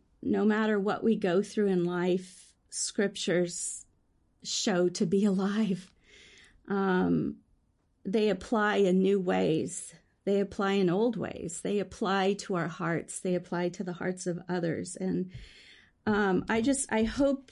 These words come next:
that we can read this and really just put ourselves there, even imagine ourselves hearing Jesus in this situation and looking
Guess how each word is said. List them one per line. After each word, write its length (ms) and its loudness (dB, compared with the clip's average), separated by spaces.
that 260 -2
we 180 2
can 400 0
read 320 2
this 320 0
and 220 2
really 480 2
just 280 -4
put 200 0
ourselves 540 -2
there, 420 -4
even 320 2
imagine 680 2
ourselves 880 -4
hearing 600 2
Jesus 640 -2
in 160 0
this 220 0
situation 880 -4
and 260 2
looking 640 2